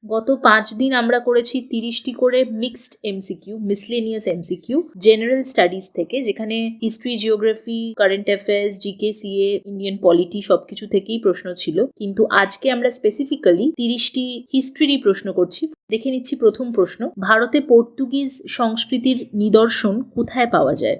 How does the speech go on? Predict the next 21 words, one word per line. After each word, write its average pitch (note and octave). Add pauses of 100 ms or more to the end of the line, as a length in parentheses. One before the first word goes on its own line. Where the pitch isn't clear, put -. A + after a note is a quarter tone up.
গোয়া, A3
কালিকট, G#3
কান্নান, G#3+
কোচিন। G3+
উত্তর B3+
হবে A3+
অপশন A#3
এ, G#3+
গোয়া। D#3+
বাণিজ্যের G#3
জন্য F#3+
প্রথম B3+
কোন B3+
ইউরোপীয়রা G3+
ভারতে F#3+
পৌঁছেছিল? E3+ (500)
পর্তুগিজ, A#3+
ব্রিটিশ, A#3+
ডাচ G3
না F#3 (180)
ফ্রেঞ্চ? D#3